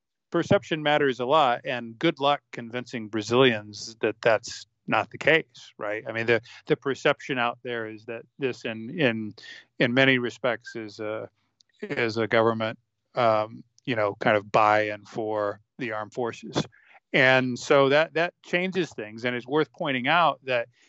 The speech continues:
it, the military feel of this government, that feel has become even more pronounced. The presence of the military has become stronger in the last couple months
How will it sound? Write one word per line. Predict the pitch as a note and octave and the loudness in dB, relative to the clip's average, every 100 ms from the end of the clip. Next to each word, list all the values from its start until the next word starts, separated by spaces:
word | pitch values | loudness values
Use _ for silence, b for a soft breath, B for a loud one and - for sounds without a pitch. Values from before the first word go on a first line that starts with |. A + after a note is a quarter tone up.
| _ - | _ -4
it, | C3+ B2+ _ - | -4 -6 _ -16
the | D3+ B2 C3 | -12 -6 -4
military | B2 C3 D#3 E3 - D3 C3+ | -2 4 6 6 4 4 2
feel | - - D#3+ E3 E3+ | -2 -12 -2 0 2
of | C#3+ A2+ | 0 -2
this | A#2+ | -4
government, | - C3 C#3+ C3+ A2+ A2 _ _ _ - | -2 0 0 -2 -6 -10 _ _ _ 0
that | E3 - | 2 0
feel | - F3+ F3 E3+ | -8 0 4 4
has | C3+ A#2+ | 2 -4
become | C3 D3 C#3+ C#3+ | -4 -4 -4 -4
even | E3 F#3 D3+ | -6 -4 -2
more | D3 E3+ | 2 0
pronounced. | - C3+ D3 C#3 _ - - - _ _ - | 0 -2 0 -2 _ -12 -8 -10 _ _ -12
The | C3 | -10
presence | - D3+ D3 D3 C3+ - - | 0 2 2 -2 -10 -14 -6
of | D3+ C3+ | -6 -6
the | C3+ | -6
military | C#3 C#3+ - C3+ B2+ A#2+ | -4 -4 -2 0 0 -2
has | A#2+ A2+ | -4 -6
become | A#2+ C#3 B2+ A2 | -2 0 0 -4
stronger | - C#3 C#3+ E3 C3 G#2+ - _ _ _ - | -4 4 4 4 0 -6 -14 _ _ _ -2
in | D3+ | -2
the | B2+ | 2
last | A#2+ B2 - | 2 2 0
couple | A#2+ - A2 | -2 -6 -6
months | A2+ A2+ - | -4 -4 -4